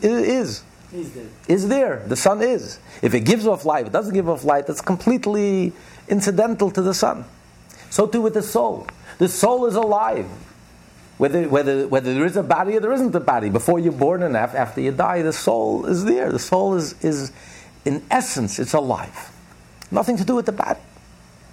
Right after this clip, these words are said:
Speaker 1: When the soul comes in contact with the body,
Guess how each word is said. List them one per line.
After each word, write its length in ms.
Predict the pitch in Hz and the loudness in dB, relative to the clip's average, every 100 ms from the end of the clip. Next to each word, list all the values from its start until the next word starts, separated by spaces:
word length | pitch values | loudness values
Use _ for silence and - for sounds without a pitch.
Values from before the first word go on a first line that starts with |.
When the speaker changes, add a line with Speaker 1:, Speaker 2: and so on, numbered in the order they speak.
| - - - - - - - - - - - - - - - - - - - - - - - - - - | -20 -20 -20 -20 -20 -20 -20 -20 -20 -20 -20 -20 -20 -20 -20 -20 -20 -20 -20 -20 -20 -20 -20 -20 -20 -2
Speaker 1:
When 160 | 117 | 2
the 80 | 110 | 2
soul 500 | 113 - - - 214 | 2 2 2 4 0
comes 240 | - 147 131 | -2 -2 0
in 80 | 135 | 0
contact 420 | - 175 175 147 | 0 0 -2 -2
with 100 | 120 | 0
the 80 | 107 | 0
body, 360 | 85 95 - | -2 -6 -10